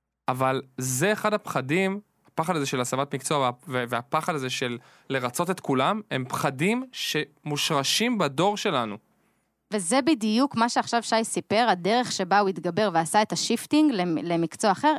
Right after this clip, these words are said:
Speaker 2: אלו הם השלבים שאנחנו נתאר כאן היום, וכל אחד מאיתנו יכול ללמוד איך להתמודד עם זה, איך לפחות להקטין את הפחד אם לא להעלים אותו לגמרי. אז השלב הראשון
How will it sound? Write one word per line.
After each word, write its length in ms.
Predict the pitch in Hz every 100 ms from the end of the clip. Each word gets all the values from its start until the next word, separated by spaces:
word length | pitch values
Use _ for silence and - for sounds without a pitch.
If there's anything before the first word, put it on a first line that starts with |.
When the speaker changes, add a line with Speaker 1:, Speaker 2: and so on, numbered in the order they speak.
| - 247
Speaker 2:
אלו 180 | 277
הם 80 | 277
השלבים 300 | 214 196 226
שאנחנו 260 | 226 202 190
נתאר 280 | 180 190 202
כאן 180 | 202
היום, 300 | 175 202 302 330 - - -
וכל 220 | 247 359
אחד 160 | 320 330
מאיתנו 260 | 320 320 285
יכול 180 | - 262
ללמוד 320 | 240 285 311 -
איך 200 | - -
להתמודד 460 | 311 - 254 233 240
עם 100 | 233
זה, 140 | 208 180 -
איך 200 | - 311
לפחות 500 | 285 247 - - 359
להקטין 400 | 330 226 - 302
את 120 | 294 -
הפחד 340 | 226 220 202
אם 100 | 196
לא 100 | 208
להעלים 280 | 196 180 190
אותו 180 | 185 180
לגמרי. 440 | 165 180 160 - - - - - - -
אז 120 | 240
השלב 320 | 269 302 359 403
הראשון 460 | 339 - 220 214